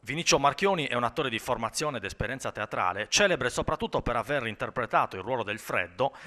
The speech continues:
nella serie cult Romanzo Criminale, per cui ha vinto il premio come miglior attore a Roma Fiction Fest per la prima e seconda serie, rispettivamente nel duemilanove e nel duemilaundici. Recentemente è apparso in T V nella miniserie Loriana di Marco Turco,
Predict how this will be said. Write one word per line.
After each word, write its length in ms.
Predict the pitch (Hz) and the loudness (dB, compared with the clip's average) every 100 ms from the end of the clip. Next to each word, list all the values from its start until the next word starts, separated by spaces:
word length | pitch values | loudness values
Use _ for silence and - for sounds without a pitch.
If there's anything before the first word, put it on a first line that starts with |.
| - | -8
nella 200 | 131 131 | -2 -2
serie 320 | - 190 160 | 0 0 0
cult 320 | 156 131 139 | 0 -2 -2
Romanzo 440 | 139 113 139 135 113 | -6 -4 -2 -2 -4
Criminale, 600 | - 120 156 92 87 98 | -4 -6 -4 -4 -4 -4
per 160 | 175 | -6
cui 160 | 175 180 | -4 -2
ha 60 | 120 | -2
vinto 300 | 147 170 143 | -4 -6 -6
il 80 | |
premio 360 | - 151 170 160 | -2 -4 -2 -2
come 220 | - 113 | -2 -6
miglior 380 | 107 127 147 120 | -6 -2 -2 -2
attore 480 | 113 165 127 101 98 | -2 0 2 0 -2
a 80 | 104 | -4
Roma 320 | 107 143 117 | -2 0 -2
Fiction 400 | - 139 - 156 | -2 -6 -4 -4
Fest 460 | - 92 87 - 147 | -4 -4 -4 -6 -6
per 160 | - | -2
la 100 | 131 | -2
prima 300 | - 208 160 | 0 0 0
e 20 | |
seconda 400 | - 113 - 123 | 0 -2 -6 -6
serie, 420 | 165 - 92 110 120 - - | -4 -4 -4 -4 -6 -10 -14
rispettivamente 760 | - 214 202 190 170 143 104 110 | -8 -4 -2 2 2 2 0 -2
nel 120 | 110 | -2
duemilanove 580 | 147 185 202 101 - 107 | -2 0 0 0 -2 -2
e 20 | |
nel 120 | 120 | -2
duemilaundici. 800 | 131 143 120 82 80 82 80 - - _ - - - | -8 -6 -4 -6 -10 -8 -6 -6 -8 _ -20 -20 -14
Recentemente 680 | 120 - 151 185 214 240 156 | -6 -4 -2 -2 -2 -2 0
è 40 | |
apparso 360 | 107 143 131 135 | 0 0 -2 -4
in 80 | 113 | -6
T 140 | 131 | -6
V 160 | 139 175 | -4 -4
nella 200 | 117 104 | -2 -2
miniserie 540 | 135 131 - 147 123 | -4 -6 -6 -4 -4
Loriana 540 | 101 113 135 117 101 | -2 -2 -2 -2 -2
di 100 | 92 | -4
Marco 320 | 101 123 123 120 | -4 -6 -6 -6
Turco, 460 | 127 - - 170 | -4 -4 -2 -4